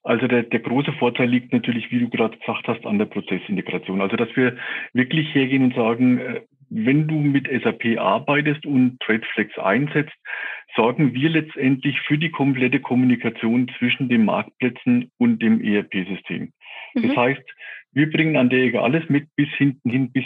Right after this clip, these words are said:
Speaker 1: zum Ausgleich der offenen Posten. Ich meine, äh, da sind natürlich im sap auch bestimmte Einstellungen erforderlich. Wir nutzen an der Ecke den elektronischen Kontoauszug.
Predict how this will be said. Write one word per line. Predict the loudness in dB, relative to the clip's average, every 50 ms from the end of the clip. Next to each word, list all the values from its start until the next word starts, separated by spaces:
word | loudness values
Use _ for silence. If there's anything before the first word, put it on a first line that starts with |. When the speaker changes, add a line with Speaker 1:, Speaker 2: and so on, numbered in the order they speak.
| -6 -4
Speaker 1:
zum | 0 2 2 2 2
Ausgleich | 0 0 0 0 0 -2 -4 -2 -2 0 -2 -2 -2
der | -2 -2 -2
offenen | -2 0 0 0 0 0 0
Posten. | -2 -2 -2 -2 -4 -6
Ich | -4 0
meine, | 0 0 0 0 -4 -8 -10 -10 -10 -10 -10 -8 -2
äh, | 0 2 2
da | 2 2 0
sind | 2 2 2
natürlich | 2 2 2 0 0 0 2
im | 2 2 2
sap | 2 0 -2 -2 -4 _ _ 0
auch | 2 2 2 0 -2 _ -2
bestimmte | -2 0 0 2 2 2 2 2 0 0 2
Einstellungen | 4 4 4 2 2 2 2 2 4 4 4 4 4 2
erforderlich. | 0 -2 0 0 0 0 0 -2 -2 -4 -4 0
Wir | 2 2
nutzen | 4 2 0 -4 -8 -10 -4 0 0
an | 2 2
der | 2 2 0 0
Ecke | -2 -2 0
den | 0 2 2
elektronischen | 2 2 0 0 0 0 0 0 0 0
Kontoauszug. | -2 0 0 0 2 2 0 0 -2 -2 -4 -4 -4 -4 -4